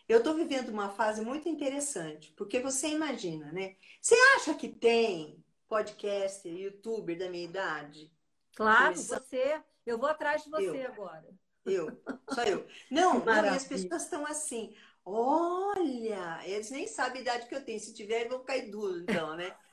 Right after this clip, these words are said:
Speaker 1: <laughs> Não, mas eu acho que a gente precisa até o fim ter utilidade pra devolver aquilo que a gente recebeu. Eu tive oportunidade de estudar tudo que eu quis, aonde eu quis, do jeito que eu quis.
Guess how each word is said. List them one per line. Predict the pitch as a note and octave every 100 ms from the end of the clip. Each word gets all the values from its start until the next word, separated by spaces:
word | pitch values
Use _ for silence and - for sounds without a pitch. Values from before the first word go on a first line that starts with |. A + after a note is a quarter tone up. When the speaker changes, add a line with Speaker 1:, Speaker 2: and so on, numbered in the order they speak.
| - -
Speaker 1:
<laughs> | D4+ F3 - C#5+ - F#5+ - D#5+ D#5+ C4+ - -
Não, | F4+ A#3
mas | A#3 B3
eu | A#3 G#3
acho | A#3 F4 G#4 - G#3+
que | - A#3+ A#3 -
a | A3
gente | A3 C#4+ E4
precisa | F#4 B3+ C#4 B3+
até | B3+ - _ D4 D#4
o | G#4 -
fim | - A#3 C#4+ C#4+ - _ _
ter | - A#3+ A#3+
utilidade | D#4+ - - C4+ C4+ E3 F#3 G3 G#3 A3 F3 E3 _ _ -
pra | G#3+
devolver | G3+ C4 C4+ A#3+ A#3+ F#3+ G#3+
aquilo | C#4 C4 C#4+ C#4+
que | D4
a |
gente | C#4+ C#4
recebeu. | D4 D4 - E4+ A3+ A#3+ D4 E4+ - _ _ _ _ _ _ _ _
Eu | G#3+ C4 C#4+
tive | E4+ F4+ - -
oportunidade | A4+ - A#3 G#3+ F#3+ D#3+ G#3 B3 G#3
de |
estudar | G#3+ - A#3+ C4
tudo | C4 E4+
que | -
eu | G4+ G4+
quis, | - B3 C#4 -
aonde | A3+ B3+ A#3+
eu | A3+
quis, | - B3
do | A3+
jeito | A3+ B3
que | -
eu | F#3
quis. | - A3 -